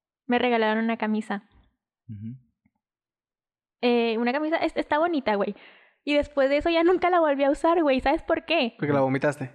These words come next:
Speaker 1: No, güey, no vomité. <laughs>
Speaker 2: Te
Speaker 3: ¿Por
Speaker 2: la vo-,
Speaker 3: qué?
Speaker 2: te la vomitaron.
Speaker 1: No.
Speaker 2: Ok.
Speaker 1: Me tiré la bo-, la botella de vino encima, güey.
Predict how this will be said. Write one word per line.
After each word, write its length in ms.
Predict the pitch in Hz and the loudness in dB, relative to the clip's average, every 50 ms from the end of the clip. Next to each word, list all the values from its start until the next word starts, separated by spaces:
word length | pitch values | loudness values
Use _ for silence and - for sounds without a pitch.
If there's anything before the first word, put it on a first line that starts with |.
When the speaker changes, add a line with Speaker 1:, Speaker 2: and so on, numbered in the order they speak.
| _ - | _ 0
Speaker 1:
No, 360 | 247 240 254 262 269 302 339 | 2 2 4 4 2 2 2
güey, 240 | 320 330 302 247 247 | 2 2 2 2 0
no 100 | 233 233 | 2 2
vomité. 500 | 254 285 330 294 311 285 - _ - 247 | 2 0 0 0 -2 -4 -2 _ -4 -4
<laughs> 180 | 302 311 - - | -2 -4 -4 -2
Speaker 2:
Te 60 | - 120 | 0 0
Speaker 3:
¿Por 80 | - | 2
Speaker 2:
la 60 | - 107 | 0 0
vo-, 80 | 104 110 | 0 0
Speaker 3:
qué? 160 | 180 196 208 | 0 0 0
Speaker 2:
te 80 | 196 196 | 0 0
la 100 | 104 104 | 0 0
vomitaron. 580 | 98 101 101 101 101 - - 101 98 95 95 - - _ _ _ - | -2 -2 -2 -2 -4 -2 -2 -4 -4 -4 -8 -16 -18 _ _ _ 0
Speaker 1:
No. 480 | 220 220 233 247 247 233 214 - - - _ _ _ - | 0 2 2 2 2 2 0 -2 -6 -14 _ _ _ -12
Speaker 2:
Ok. 160 | 98 - - - - _ _ _ | -12 -12 -12 -18 -20 _ _ _
Speaker 1:
Me 240 | 226 240 240 240 240 - _ _ _ _ _ - - | -2 0 0 0 -2 -6 _ _ _ _ _ -10 -6
tiré 440 | 269 262 247 240 233 226 214 214 214 | -6 -4 -4 -4 -4 -4 -4 -4 -4
la 140 | 220 233 | -4 -4
bo-, 160 | 254 262 262 262 - - _ _ _ | -4 -4 -6 -8 -14 -20 _ _ _
la 160 | 254 254 247 | -2 0 0
botella 360 | 233 226 220 - 208 220 220 226 | 0 0 0 2 2 2 2 2
de 60 | 233 240 | 2 0
vino 280 | 247 247 247 233 233 | 0 0 0 0 0
encima, 540 | 220 220 214 - 240 220 220 220 214 202 196 | -2 -2 -4 -4 -4 -4 -2 -2 -4 -4 -4
güey. 300 | 196 180 160 135 - | -4 -4 -4 -4 -6